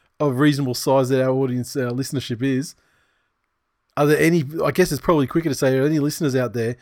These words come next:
who, who don't feel that their <coughs> side is victimised by Perinara?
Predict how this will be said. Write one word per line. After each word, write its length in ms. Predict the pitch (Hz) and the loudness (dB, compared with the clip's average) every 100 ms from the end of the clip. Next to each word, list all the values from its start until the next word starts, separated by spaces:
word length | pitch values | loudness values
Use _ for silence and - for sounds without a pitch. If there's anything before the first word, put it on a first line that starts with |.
| - _ _ | -16 _ _
who, 520 | 143 131 131 143 151 | 0 2 0 -4 -6
who 320 | 143 135 135 139 143 _ 135 | -2 -2 -4 -10 -20 _ -6
don't 280 | 156 147 156 | 0 0 -2
feel 280 | - 139 139 | -4 0 2
that 280 | 123 127 110 | 2 -2 -2
their 220 | 135 135 | 0 0
<coughs> 0 | |
side 480 | - 135 127 123 123 | -2 -2 0 -2 -4
is 160 | 131 107 | -8 -8
victimised 800 | 123 - 127 117 113 135 - _ _ _ _ _ _ _ _ _ | -10 -8 -6 -6 -6 -8 -10 _ _ _ _ _ _ _ _ _
by 100 | 113 | -6
Perinara? 580 | - 117 107 95 90 | -4 -4 -6 -10 -12